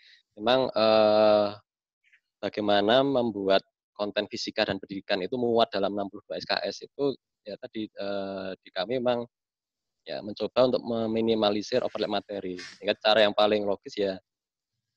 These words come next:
hanya dengan mengurangi S K S. Artinya memang nanti materi yang disampaikan itu benar-benar yang pokok saja. Sementara materi pengayaannya mungkin nanti, eh, bisa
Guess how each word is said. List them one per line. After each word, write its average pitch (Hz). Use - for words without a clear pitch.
hanya 101
dengan 98
mengurangi 101
S -
K -
S. -
Artinya 101
memang 117
nanti 110
materi 117
yang 107
disampaikan 104
itu -
benar-benar 101
yang 98
pokok -
saja. 98
Sementara 95
materi 120
pengayaannya 107
mungkin 113
nanti, 123
eh, 101
bisa 95